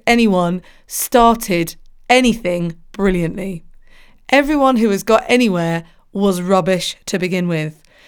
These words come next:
So my advice to you today, if you're holding yourself back or you're worried that that conversation isn't gonna go well, don't be afraid to be rubbish.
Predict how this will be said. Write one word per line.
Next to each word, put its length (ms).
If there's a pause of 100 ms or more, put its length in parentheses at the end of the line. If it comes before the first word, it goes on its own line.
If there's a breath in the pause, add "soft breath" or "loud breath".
So 220
my 180
advice 320
to 140
you 180
today, 340
if 120
you're 120
holding 360
yourself 400
back 320
or 80
you're 100
worried 320
that 80
that 160
conversation 560
isn't 220
gonna 200
go 160
well, 360 (760 loud breath)
don't 440
be 120
afraid 600
to 120
be 120
rubbish. 580